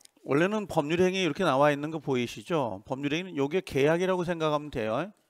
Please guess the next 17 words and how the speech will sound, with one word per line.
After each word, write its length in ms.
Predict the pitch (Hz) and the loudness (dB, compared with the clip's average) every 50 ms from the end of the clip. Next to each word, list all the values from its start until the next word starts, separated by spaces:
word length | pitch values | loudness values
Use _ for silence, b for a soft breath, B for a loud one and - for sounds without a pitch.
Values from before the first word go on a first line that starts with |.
| b b b b b b b | b b b b b b b
계약 300 | - 135 127 131 135 139 | -8 -4 -2 0 0 0
이렇게 180 | 123 - - | -2 -4 -8
돼 160 | 135 127 131 117 | -6 -4 -4 -6
있습니다. 400 | 110 - - 120 110 107 104 - B B B B B B B B B | -6 -8 -14 -16 -14 -14 -16 -18 B B B B B B B B B
법률 320 | - - 151 156 175 208 240 | -2 -2 0 2 2 2 2
행위는 300 | 247 247 240 240 233 - | 2 0 0 -4 -2 -2
꼭 160 | 254 214 - | -2 -4 -2
계약만 480 | - 160 156 165 175 190 190 202 202 | 0 2 2 2 2 2 0 0 0
있는 260 | 185 151 147 160 165 170 | 0 -2 -6 -6 -4 -4
건 160 | 175 175 170 | -2 0 0
아니에요. 520 | 139 120 131 139 151 151 143 127 107 107 | 0 0 0 0 -2 0 0 0 -2 -4
단독 500 | - - - 131 139 147 202 202 - - | -4 -6 -6 -6 0 0 0 0 2 -2
행위도 320 | 202 190 180 165 175 170 151 | -2 -2 0 2 2 0 2
개-, 160 | - 170 - | 0 -4 0
어, 200 | - 131 127 127 | 2 2 2 2
법률 340 | 117 - - 139 143 151 151 | 0 -2 -4 -2 0 2 2
행위입니다. 680 | 156 147 143 139 139 127 110 117 107 104 131 165 196 | 2 0 0 -2 -4 -4 -4 -2 -2 0 0 -2 -2